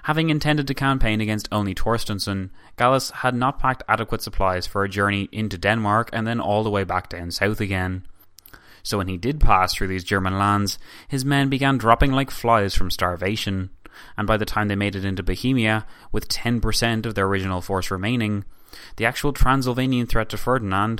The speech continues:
had in fact passed, with George signing a treaty in December sixteen forty-four to take him out of the war, and signing a truce in October before that.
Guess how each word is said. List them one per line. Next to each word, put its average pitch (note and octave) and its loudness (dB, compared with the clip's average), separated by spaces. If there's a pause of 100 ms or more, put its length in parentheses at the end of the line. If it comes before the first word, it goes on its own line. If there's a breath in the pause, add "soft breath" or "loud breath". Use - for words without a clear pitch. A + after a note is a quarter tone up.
(120)
had A#2+ -2
in D3 -2
fact - -4
passed, G2 0 (560 soft breath)
with - -6
George A2+ 0
signing F#2+ -2
a F#2 -6
treaty F#2+ -4
in F#2+ -6
December G2 -2
sixteen G2 -4
forty-four G#2 -2 (160 loud breath)
to - -10
take C3 -2
him C#3 -2
out F#2+ -2
of F#2+ -6
the F2+ -8
war, G2 0 (460 loud breath)
and G2 -6
signing G2 -2
a F2+ -4
truce B2 2
in F2+ -4
October F#2 -2
before F2+ -4
that. F#2+ -4